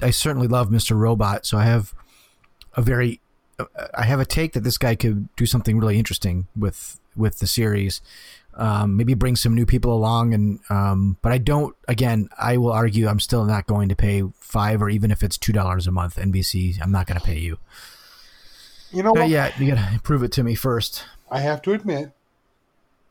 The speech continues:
Speaker 2: it depends on what their price point is. I am such a fan of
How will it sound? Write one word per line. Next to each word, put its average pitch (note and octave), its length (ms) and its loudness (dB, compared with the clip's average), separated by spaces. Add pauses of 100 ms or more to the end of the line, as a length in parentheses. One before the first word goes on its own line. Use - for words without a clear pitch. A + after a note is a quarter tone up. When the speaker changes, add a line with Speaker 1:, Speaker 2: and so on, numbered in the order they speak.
(320)
Speaker 2:
it A2+ 100 -16
depends A#2+ 320 -8
on B2+ 60 -2
what C#3 80 -4
their D#3+ 80 -6
price F#3+ 280 -4
point G#2+ 280 -10
is. A2 260 -14 (160)
I C#3+ 220 -2
am C#3 240 -8
such - 340 -10
a C#3 60 -10
fan A#2 480 -10 (840)
of B2 360 -2